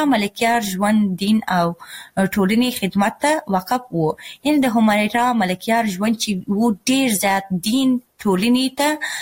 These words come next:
او د ټولنې خدمت، کلتور او فرهنګ د خدمت لپاره یې وقف کړی و. خپل ټوله ژوند یې دغو کارو ته وقف کړی و. یعنې دې چې کومه هیله او ارزوګانې درلودلې، هغه ټوله د خپل دین، د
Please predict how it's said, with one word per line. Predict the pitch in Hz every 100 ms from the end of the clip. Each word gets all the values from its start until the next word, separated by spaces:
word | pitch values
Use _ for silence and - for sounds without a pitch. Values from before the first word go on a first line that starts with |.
| - -
او | 185
د | 185 -
ټولنې | 196 226 214 -
خدمت، | 170 196 233 233 -
کلتور | 185 - 247
او | 214 185
فرهنګ | 185 180 247 220
د | 185
خدمت | 180 175 202 247 262
لپاره | 262 269 277
یې | 285 233
وقف | 180 180 - 240
کړی | 254
و. | 247 233
خپل | - 202 190
ټوله | 254 269 226
ژوند | 247 262
یې | 247 233
دغو | 277
کارو | 294 190 185 247
ته | 359 381 - - - 196
وقف | 185 185 -
کړی | 185 170
و. | 180 180 - - -
یعنې | 302 277 226
دې | 269
چې | -
کومه | 269 254 240
هیله | 247
او | 208 180
ارزوګانې | 180 175 214 226 185
درلودلې، | 180 233 269 262 254 190
هغه | 170 220 -
ټوله | 247 262 247 226 196
د | 202 202 - -
خپل | - - 185 170 226
دین، | 262
د | 254